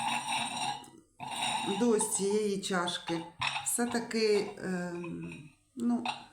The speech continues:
все-таки це вже пара. Хай даже вона і вже така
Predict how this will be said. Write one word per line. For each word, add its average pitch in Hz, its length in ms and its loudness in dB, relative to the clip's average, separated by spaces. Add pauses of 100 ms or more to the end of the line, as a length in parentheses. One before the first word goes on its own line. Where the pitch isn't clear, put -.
(500)
все-таки 185 760 -2 (500)
це 196 120 -4
вже 190 220 2
пара. 151 400 0
Хай 214 240 0
даже 175 320 0
вона 165 400 0
і 139 360 -6 (580)
вже 143 240 -8
така 160 520 -6